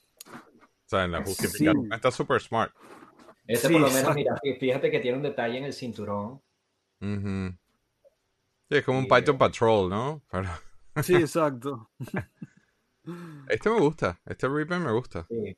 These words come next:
Speaker 3: este, este es distinto. O sea, las armas, el cinturón, ahí se ve como que se...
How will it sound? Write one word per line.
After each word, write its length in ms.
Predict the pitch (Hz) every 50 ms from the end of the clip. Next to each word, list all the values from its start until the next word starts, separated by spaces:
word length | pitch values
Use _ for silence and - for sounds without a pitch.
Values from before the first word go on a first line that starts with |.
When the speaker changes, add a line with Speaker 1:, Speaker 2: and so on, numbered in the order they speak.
| _
Speaker 3:
este, 360 | - 120 120 - - - 135 131
este 380 | 131 - 175 170 - - _ _ _ _ _ _ _ _ _ _ _ _ _ _ _ _
es 140 | - 135 131 143
distinto. 460 | 147 139 - 131 107 95 85 82 80 - _ _ _ _ _ _ _ _ _
O 20 | -
sea, 120 | 107 107
las 120 | 101 95 92 113
armas, 320 | 117 120 110 113 110 104
el 80 | 98 92
cinturón, 760 | 104 101 90 95 95 98 110 113 113 110 107 107 101 101 101 - _ _ _ _ _ 104
ahí 140 | 101 101 101
se 120 | - 120
ve 160 | 120 123 113
como 220 | - 117 110 107 98
que 80 | 107
se... 460 | 98 - 107 101 98 95 90 87 -